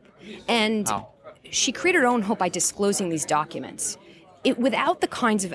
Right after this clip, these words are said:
Speaker 1: acts that Manning did, there is no hope. So we create our own hope. Um,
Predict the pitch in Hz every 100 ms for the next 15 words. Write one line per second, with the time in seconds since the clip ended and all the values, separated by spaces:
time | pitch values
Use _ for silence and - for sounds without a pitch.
0 | - 175 180 - 165 - 170 170 175 185
1 | 160 196 180 226 220 - 156 135 123 -
2 | 127 - - - - 214 185 - - 277
3 | - - 294 240 226 - 165 - 156 151
4 | 151 117 - _ _ _ _ _ - 190
5 | 170 160